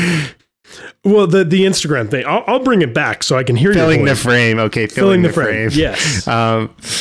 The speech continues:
Speaker 2: like, I, I told you before we got on the podcast today that, uh, I, uh, I was,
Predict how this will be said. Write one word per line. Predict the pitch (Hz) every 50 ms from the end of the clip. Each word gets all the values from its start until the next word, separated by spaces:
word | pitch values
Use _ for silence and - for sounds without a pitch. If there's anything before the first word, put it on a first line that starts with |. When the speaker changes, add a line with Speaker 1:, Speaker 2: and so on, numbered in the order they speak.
| - - _ -
Speaker 2:
like, | 110 110 107 110 - - - _ - _ - - -
I, | - 123 135 135 139
I | 123 123
told | 110 - - 127 123 123 113
you | 113 117 110 110 107 107 104 98 90 -
before | - 107 98 - - 123 113 110
we | 104 107 98
got | 82 104 98 98
on | 98 95
the | 95 92
podcast | - - 101 104 98 98 104 98 - -
today | - 92 92 92
that, | 92 90 90 95 - _ - -
uh, | 92 87 87 87 85 85 - - - - - - _ _
I, | - 101 101 98
uh, | 95 92 90 87 87 87 90 - _ _ _ _ _ _ -
I | - 101 98 95
was, | 95 92 92 90 90 90 - -